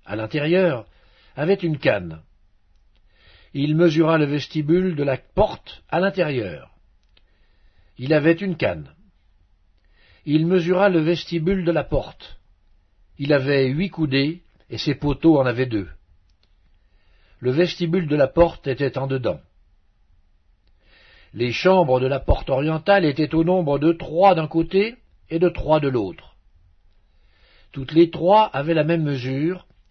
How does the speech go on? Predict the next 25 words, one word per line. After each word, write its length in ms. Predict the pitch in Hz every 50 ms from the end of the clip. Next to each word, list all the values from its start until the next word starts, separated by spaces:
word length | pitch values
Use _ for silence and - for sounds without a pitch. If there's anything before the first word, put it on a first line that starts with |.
| _
et 100 | - 127
les 120 | 143 156 151
poteaux 400 | - - 185 180 180 - 196 180
de 100 | 135 120
chaque 300 | 113 - 180 170 - -
côté 500 | - 135 131 - - 143 147 160 160 160 _ _ _ _
avaient 280 | - 123 131 143 139 -
aussi 440 | 160 156 - - 165 170 175 175 151
la 140 | 127 123 120
même 200 | 131 135 135 135
mesure. 460 | 135 135 123 113 110 95 80 73 - _ _ _ _ _ _ _ _ _ _ _ _ _ _ _ _ _ _ _ _ _ _ _ _ _ _ _ - - _ _ _ - - -
Il 200 | 147 156 165 160
mesura 400 | 170 180 170 156 175 170 170 165
la 100 | 165 156
largeur 360 | 147 143 143 127 143 147 143
de 80 | 139 143
l'ouverture 560 | 147 139 135 143 139 - - - 156 151 143
de 80 | 131
la 160 | 143 151 165 165
porte, 460 | - - 196 196 190 - - - -
qui 140 | - - 147
était 260 | 139 131 - 156 143
de 140 | 127 113 107
dix 180 | 104 117 147 156
coudées, 520 | 156 - 156 156 147 160 175 202 247 -